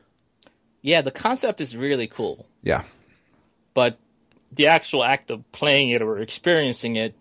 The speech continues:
Speaker 1: wasn't all that interesting. Uh, but I could see how people might have been, like, taken off guard and, uh, see it as something special, though.
Speaker 2: Yeah.
Speaker 1: Uh,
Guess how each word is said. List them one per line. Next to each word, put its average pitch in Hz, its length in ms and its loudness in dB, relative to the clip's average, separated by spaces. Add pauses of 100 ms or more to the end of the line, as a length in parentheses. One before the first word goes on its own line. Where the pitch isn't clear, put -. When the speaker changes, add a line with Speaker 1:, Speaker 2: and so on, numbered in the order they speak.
(380)
Speaker 1:
wasn't 156 480 -2 (320)
all 143 160 4
that 131 180 2
interesting. 120 520 -8 (320)
Uh, 147 60 -2
but 190 180 4
I 240 80 8
could 220 160 4
see 196 220 0
how 170 160 4
people 143 400 0
might 120 280 -4
have 113 260 -8
been, 113 200 -4
like, 104 180 -8
taken 113 260 -4
off 101 180 -6
guard 110 360 0
and, 92 200 -6
uh, 92 200 -6 (400)
see 110 240 -2
it 101 100 2
as 98 100 -2
something 107 300 -6
special, 101 360 -2
though. 90 280 -4 (160)
Speaker 2:
Yeah. - 180 -2 (120)
Speaker 1:
Uh, 78 420 -8